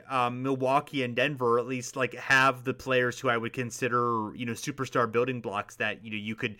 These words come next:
conceive of them, uh, being those kind of teams. Um, you know, whether, yeah, conference finals contenders or, yeah, I mean, and, and they're, uh, those, their main guys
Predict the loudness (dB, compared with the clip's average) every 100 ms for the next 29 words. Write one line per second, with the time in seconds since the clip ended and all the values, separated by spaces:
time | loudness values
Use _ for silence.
0 | -20 -20 -20 -12 -6 -4 -2 0 0 0
1 | 2 2 0 -6 -6 -6 -8 _ _ -4
2 | -2 0 0 -2 -4 -6 -6 -14 -14 -16
3 | -18 -12 -4 -2 -2 -6 -14 -16 _ _
4 | -4 0 2 2 0 -4 -4 -2 -2 0
5 | 0 -2 -4 -8 -8 -6 -8 -6 -6 -4
6 | -4 -4 -4 -2 -2 0 4 4 4 0
7 | -6 -4 -4 -4 -2 0 2 0 2 4
8 | 4 2 -6